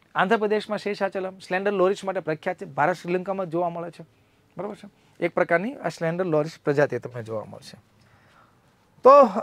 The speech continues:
આ હતા મિત્રો આપણા અઢારે અઢાર જૈવ આરક્ષિત ક્ષેત્રો. એમાંથી બાર જે મંડળ આરક્ષિત ક્ષેત્રો છે, મતલબ કે, અ, મેન એન્ડ બાયોસ્ફિયર પ્રોગ્રામ જે યુનેસ્કોએ સ્ટાર્ટ કરેલો છે,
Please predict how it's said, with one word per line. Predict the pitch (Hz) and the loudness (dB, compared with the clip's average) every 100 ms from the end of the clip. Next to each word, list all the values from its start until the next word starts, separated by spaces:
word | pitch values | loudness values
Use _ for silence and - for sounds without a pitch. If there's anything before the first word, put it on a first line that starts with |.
| - | 4
આ | 208 254 | 6 8
હતા | 262 | 8
મિત્રો | 247 247 254 | 6 2 4
આપણા | 247 254 | 4 4
અઢારે | 214 190 233 240 | 2 6 6 6
અઢાર | 214 220 240 | 4 4 2
જૈવ | 202 165 226 | 2 2 6
આરક્ષિત | 220 226 - 233 | 6 4 0 -6
ક્ષેત્રો. | - 202 208 226 233 208 _ _ _ | -2 0 2 2 2 -2 _ _ _
એમાંથી | 190 220 226 | 2 4 4
બાર | 196 160 180 214 220 226 226 285 254 _ _ _ | -2 6 10 10 6 0 -12 -18 -20 _ _ _
જે | 156 180 226 214 240 | 2 6 6 4 -12
મંડળ | 202 180 220 254 240 | 0 4 8 8 8
આરક્ષિત | 196 220 - 226 | 6 4 0 -6
ક્ષેત્રો | - 220 220 220 | -4 -4 0 -2
છે, | - 226 _ _ _ - | 0 -6 _ _ _ 0
મતલબ | 185 220 208 - | 4 6 4 4
કે, | 226 226 | 2 2
અ, | - - _ 170 175 165 147 - _ _ | -8 -20 _ 4 6 6 2 -10 _ _
મેન | 156 170 202 240 254 | -4 4 4 4 -2
એન્ડ | 202 214 208 | 0 0 4
બાયોસ્ફિયર | 165 180 220 214 - 220 226 220 | 6 8 6 0 0 2 2 -2
પ્રોગ્રામ | 175 180 190 233 226 202 | 2 4 6 6 6 2
જે | 214 226 | 2 2
યુનેસ્કોએ | 180 196 226 - 220 | 2 0 0 0 -2
સ્ટાર્ટ | 208 196 202 202 | 0 2 2 2
કરેલો | 202 208 | 2 2
છે, | 208 202 | 2 0